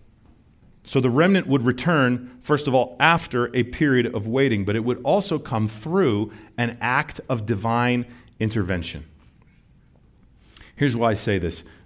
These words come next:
Notice that verse three does not say, "After some waiting and after some suffering, eventually they will come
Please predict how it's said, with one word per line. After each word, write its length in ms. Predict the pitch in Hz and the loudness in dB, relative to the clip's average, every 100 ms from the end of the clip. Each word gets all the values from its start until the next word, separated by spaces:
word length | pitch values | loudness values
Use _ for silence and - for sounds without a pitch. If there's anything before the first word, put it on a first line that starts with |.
| - | -2
Notice 540 | 110 139 165 185 - | 2 4 6 4 0
that 180 | 131 123 | -2 0
verse 320 | 110 120 - | 2 0 -2
three 400 | - 127 120 113 | -4 0 2 0
does 400 | 104 101 117 98 | -2 -2 -2 2
not 340 | 107 123 156 - | 2 2 0 -2
say, 500 | - 92 90 110 135 - - - - _ _ _ _ _ - - - | -2 0 -2 -4 -8 -20 -20 -20 -20 _ _ _ _ _ -20 -20 -4
"After 580 | 135 180 - 196 202 202 - | 0 0 2 2 2 0 -8
some 560 | - - 160 156 156 - - | -4 2 2 2 -2 -8 -2
waiting 500 | 123 127 127 127 123 | 2 4 4 2 0
and 180 | 110 117 | -2 -2
after 440 | 127 165 - 180 | -2 -2 -2 -4
some 260 | - 160 151 | -2 -4 -2
suffering, 480 | 151 135 123 110 | -2 -4 -2 -2
eventually 600 | - 101 117 143 160 143 | -2 -2 -2 -2 0 0
they 140 | 117 120 | 2 0
will 220 | 110 104 | 0 -2
come 360 | - 156 175 | 0 0 0